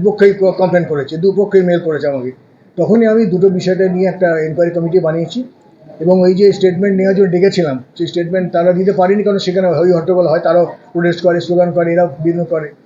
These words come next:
তখন সেটা আলটিমেট ফলপ্রসূ হয়নি। আমি, ওটা প্রথম ধাপ ছিল আমার, যে আমি ডেকে ছাত্রদের কাছ থেকে আমি স্টেটমেন্ট নেব, সেটা করতে পারিনি। এ-, আমি তারপর আমি, আহ,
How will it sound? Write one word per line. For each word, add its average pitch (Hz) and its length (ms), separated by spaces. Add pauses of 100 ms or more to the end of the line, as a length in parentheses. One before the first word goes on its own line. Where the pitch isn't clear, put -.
(340)
তখন 170 220
সেটা 175 320
আলটিমেট 170 320
ফলপ্রসূ 165 360
হয়নি। 170 320 (140)
আমি, 180 180
ওটা 185 200
প্রথম 196 300
ধাপ 170 160
ছিল 170 160
আমার, 139 180 (420)
যে 165 60
আমি 180 200
ডেকে 180 400
ছাত্রদের 165 380
কাছ 156 120
থেকে 185 160
আমি 170 180
স্টেটমেন্ট 175 440
নেব, 143 140 (640)
সেটা 165 140
করতে 180 260
পারিনি। 156 320 (600)
এ-, 180 360
আমি 190 220 (160)
তারপর 175 360
আমি, 180 300
আহ, 175 40